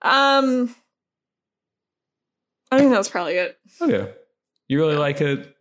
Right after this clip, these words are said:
Speaker 2: You recommend it to everyone?
Speaker 1: <laughs>
Speaker 2: Marvel's reign of terror is over because now we have the Suicide Squad.
Speaker 1: Okay, I would still rather watch this fifty times than watch, like, a Marvel movie.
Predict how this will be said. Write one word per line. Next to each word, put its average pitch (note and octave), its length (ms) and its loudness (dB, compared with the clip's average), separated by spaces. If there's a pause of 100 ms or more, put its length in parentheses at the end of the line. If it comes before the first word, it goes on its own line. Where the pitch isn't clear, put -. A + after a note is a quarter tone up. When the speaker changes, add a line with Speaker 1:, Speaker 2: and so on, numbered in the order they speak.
Speaker 2:
You A#2+ 140 -2
recommend A#2 360 -2
it A#2 80 -6
to A#2+ 80 -2
everyone? A#2 500 -4 (220)
Speaker 1:
<laughs> A#3 200 -8
Speaker 2:
Marvel's A2 460 -2
reign G#2+ 220 -2
of G2+ 80 -8
terror A2 320 -2
is G#2 100 -2
over B2+ 380 -2
because A2+ 280 -6
now G2 180 -4
we G2 120 -4
have F#2 320 -4 (400)
the - 60 -10
Suicide - 460 -8
Squad. - 220 -20 (160)
Speaker 1:
Okay, D4 160 6
I B3+ 160 2
would C#4+ 180 2
still D4+ 280 2
rather A#3+ 280 2
watch G3 240 0
this G3 240 0 (520)
fifty A3+ 400 2
times G3+ 380 -2
than G3+ 160 -6
watch, F#3 360 -6
like, - 440 -6
a - 100 -12
Marvel - 320 -16
movie. A2+ 380 -16